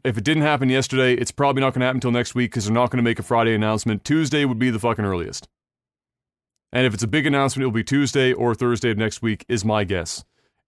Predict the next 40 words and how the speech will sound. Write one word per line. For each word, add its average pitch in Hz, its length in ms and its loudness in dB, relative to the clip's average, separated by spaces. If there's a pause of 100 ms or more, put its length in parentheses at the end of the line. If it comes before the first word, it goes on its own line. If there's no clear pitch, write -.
If 127 100 0
they 139 100 0
do 156 120 2
a 143 60 2
Friday 170 380 2
announcement, 175 440 0
it's 139 80 -4
because 139 300 -2
they 131 80 2
want 131 220 0
the 127 60 -4
news 123 200 0
buried. 147 420 2
That's 110 160 -2
just 123 160 -6
the 120 60 -4
way 120 160 2
how 107 120 0
news 104 220 -2
fucking 95 300 -4
works. 127 360 -2 (560)
Uh, 113 840 2 (100)
and 117 200 0
so 110 460 0 (640)
we'll 113 140 0
wait 107 180 2
and 104 120 -2
see. 92 260 -2 (520)
Uh, 113 140 2
but 131 140 2
I, 139 160 6
I 160 200 2
would 190 140 4
be 160 80 2
shocked 156 480 2
if 131 140 -2
it 131 120 0
isn't 143 320 0
four 135 220 2
ninety-nine 127 640 2